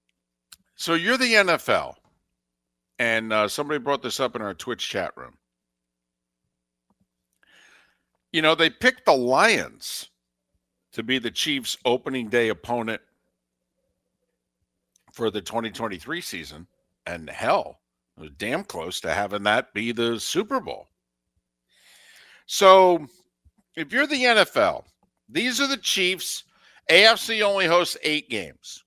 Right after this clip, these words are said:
next year. N F C teams host nine. So, obviously, you got the three division games.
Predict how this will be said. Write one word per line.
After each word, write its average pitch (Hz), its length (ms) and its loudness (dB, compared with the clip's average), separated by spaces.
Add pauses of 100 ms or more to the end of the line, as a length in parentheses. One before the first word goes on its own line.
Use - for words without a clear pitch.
(160)
next 95 340 -8
year. 71 140 -18 (220)
N 127 160 -2
F 131 100 -4
C 135 180 -10
teams 113 360 -10
host 104 240 -8
nine. 87 220 -14 (1900)
So, 143 400 -2
obviously, 156 600 0
you 156 120 -8
got 139 220 0
the 135 100 -6
three 151 300 -6
division 127 460 -4
games. - 500 -14